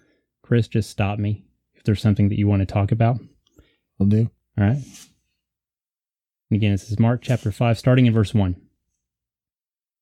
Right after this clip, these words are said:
Speaker 1: They came to the other side of the sea, into the country of the Gerasenes. Is that how you say that? Gerasenes? Gerasenes?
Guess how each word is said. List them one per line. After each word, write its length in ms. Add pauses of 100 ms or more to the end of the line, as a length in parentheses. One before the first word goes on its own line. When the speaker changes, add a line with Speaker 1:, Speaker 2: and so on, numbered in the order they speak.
Speaker 1:
They 80
came 260
to 60
the 120
other 120
side 260
of 60
the 80
sea, 480 (480)
into 200
the 80
country 360
of 100
the 60
Gerasenes. 540 (120)
Is 40 (880)
that 100
how 60
you 60
say 160
that? 180 (520)
Gerasenes? 760 (160)
Gerasenes? 680